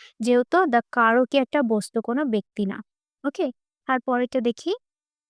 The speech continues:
আমি গাড়ি মেরামত করি, আমি নিজেই করি, তাহলে এটার ইংলিশ হবে I repair, I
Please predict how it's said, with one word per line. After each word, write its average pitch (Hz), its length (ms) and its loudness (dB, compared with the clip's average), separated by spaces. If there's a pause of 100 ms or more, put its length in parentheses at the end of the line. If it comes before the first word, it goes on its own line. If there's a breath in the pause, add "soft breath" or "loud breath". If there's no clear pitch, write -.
(120)
আমি 240 300 2 (120)
গাড়ি 247 280 2 (120)
মেরামত 220 560 0 (160)
করি, 202 260 -4 (160)
আমি 226 340 0
নিজেই 226 480 0
করি, 277 260 2 (100)
তাহলে 240 320 0
এটার 226 260 -2
ইংলিশ 233 340 -2
হবে 226 240 -2 (800)
I 214 280 2 (720)
repair, 226 720 -2 (960)
I 240 40 -2